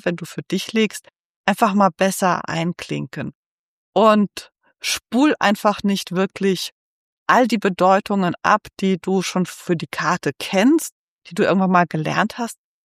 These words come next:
sondern setz sie wirklich in Bezug zu der Frage, wenn du ein Legemuster verwendest, auch zu der Position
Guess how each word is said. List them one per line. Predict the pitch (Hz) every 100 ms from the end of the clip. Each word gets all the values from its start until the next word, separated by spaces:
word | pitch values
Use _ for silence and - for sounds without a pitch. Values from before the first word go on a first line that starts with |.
| _
sondern | 226 247 254 220
setz | - 214 -
sie | 220
wirklich | 185 214 214 - 208
in | 190
Bezug | 170 - - 247 - _ _ _
zu | - 269
der | 233 214
Frage, | - _ 165 170 170 175 151
wenn | 180
du | 175
ein | 160 156
Legemuster | 180 220 226 190 185 - 185
verwendest, | - 165 160 160 160 -
auch | 165 196
zu | - 196
der | 185
Position | - - 165 160 147 - - 170 175 185